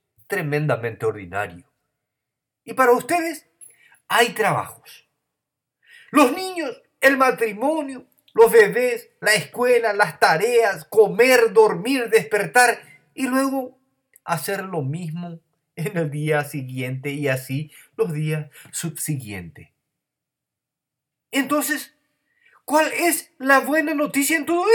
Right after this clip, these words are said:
esto? La buena noticia es que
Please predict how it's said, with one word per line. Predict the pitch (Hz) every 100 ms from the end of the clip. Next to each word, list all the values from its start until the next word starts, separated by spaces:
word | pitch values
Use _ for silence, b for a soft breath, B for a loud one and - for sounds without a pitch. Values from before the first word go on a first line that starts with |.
| 440
esto? | - - _ _ _ _ _ _ _ _ B B B
La | 120 - -
buena | - 160 240 320 339
noticia | 320 277 180 165 160 175 - _ _ _ -
es | 240 247
que | 233 220